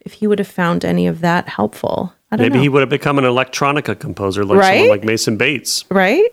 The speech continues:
Speaker 2: Yeah, maybe, maybe we'd have Bates and Beethoven concerts. That'd be pretty cool.
Speaker 1: <laughs> Oh, we need to, we need to trademark that, 'cause I feel like that should be a happy hour
Speaker 2: Bates and
Speaker 1: concert.
Speaker 2: Beethoven,
Speaker 1: Right?
Speaker 2: yeah.
Speaker 1: And, but with another B, bourbon.
Speaker 2: Yes, with bourbon has to go in there, of course.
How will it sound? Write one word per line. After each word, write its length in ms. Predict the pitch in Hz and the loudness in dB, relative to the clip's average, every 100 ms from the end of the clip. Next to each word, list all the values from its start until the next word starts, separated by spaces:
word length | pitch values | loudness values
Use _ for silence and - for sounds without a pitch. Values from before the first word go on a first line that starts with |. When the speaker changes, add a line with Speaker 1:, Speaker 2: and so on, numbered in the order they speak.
| - | -2
Speaker 2:
Yeah, 180 | 208 120 | -4 -4
maybe, 540 | 95 107 123 113 107 - | -4 -2 0 0 -4 -4
maybe 240 | 127 131 | 0 0
we'd 180 | 123 123 | 2 2
have 200 | 123 104 | 0 -2
Bates 260 | 123 123 139 | -2 -2 -2
and 120 | 110 | 0
Beethoven 440 | 123 143 107 95 | -2 0 -2 -2
concerts. 380 | 87 92 90 95 | -4 -8 -8 -4
That'd 140 | - 143 | -4 -2
be 80 | |
pretty 180 | 240 92 | -2 -2
cool. 340 | - 98 104 _ | -4 -6 -6 _
Speaker 1:
<laughs> 40 | - - - | -20 -12 0
Oh, 100 | 226 | 2
we 140 | 240 | 4
need 160 | 330 - | 4 2
to, 140 | 247 - | 0 2
we 100 | 240 | 2
need 160 | 285 269 | 2 2
to 80 | |
trademark 460 | 226 226 190 180 160 | 0 0 2 0 2
that, 180 | 156 - | 0 0
'cause 140 | 196 | 0
I 60 | 190 | 0
feel 180 | 214 214 | 2 2
like 180 | 214 | 2
that 220 | - 160 - | 0 0 0
should 160 | 180 | 0
be 160 | 170 165 | 2 2
a 80 | 156 | 0
happy 340 | 156 139 156 | -2 0 0
hour 160 | 123 - | 0 0
Speaker 2:
Bates 280 | - - | -2 0
and 120 | 131 117 | 0 0
Speaker 1:
concert. 220 | 92 90 | -4 -8
Speaker 2:
Beethoven, 260 | 80 76 - | -10 -8 -2
Speaker 1:
Right? 360 | 175 190 - | 0 0 -4
Speaker 2:
yeah. 40 | _ _ | _ _
Speaker 1:
And, 280 | - 196 185 | 0 0 2
but 140 | 220 226 | 2 4
with 160 | 233 | 2
another 260 | 226 226 220 | 4 4 2
B, 300 | 190 214 190 | 2 2 2
bourbon. 540 | 170 196 175 156 143 139 | 4 2 2 0 -2 -2
Speaker 2:
Yes, 300 | 139 120 - | -2 -2 -4
with 100 | 110 | 0
bourbon 280 | 147 143 120 | 2 2 0
has 180 | 123 | -2
to 80 | - | -2
go 140 | 107 107 | -2 -2
in 60 | |
there, 100 | 101 | -2
of 100 | 95 | -4
course. 360 | - 110 220 | -2 -2 0